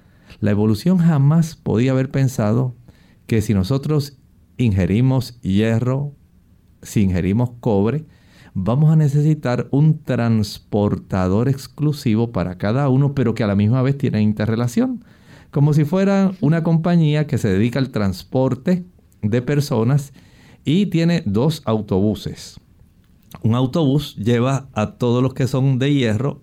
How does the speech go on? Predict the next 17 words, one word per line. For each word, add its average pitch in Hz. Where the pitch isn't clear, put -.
y 123
otro 127
a 104
los 98
que 95
son 98
del 107
cobre. 208
Pero 175
ambos 151
autobuses 151
más 139
o 160
menos 156
cubren 147
rutas 139
parecidas, 127